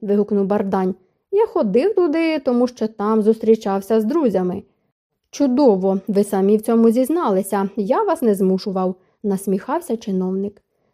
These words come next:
Ніколя де Бардань розкрив рота, щоб захистити себе.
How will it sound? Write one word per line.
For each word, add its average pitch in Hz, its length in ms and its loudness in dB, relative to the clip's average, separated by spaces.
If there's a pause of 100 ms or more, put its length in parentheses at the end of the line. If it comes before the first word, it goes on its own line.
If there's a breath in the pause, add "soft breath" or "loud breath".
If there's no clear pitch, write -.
(120)
Ніколя 359 340 4
де 277 120 6
Бардань 233 500 2
розкрив 233 540 0
рота, 330 460 0
щоб 285 240 -6
захистити 247 640 0
себе. 214 380 -2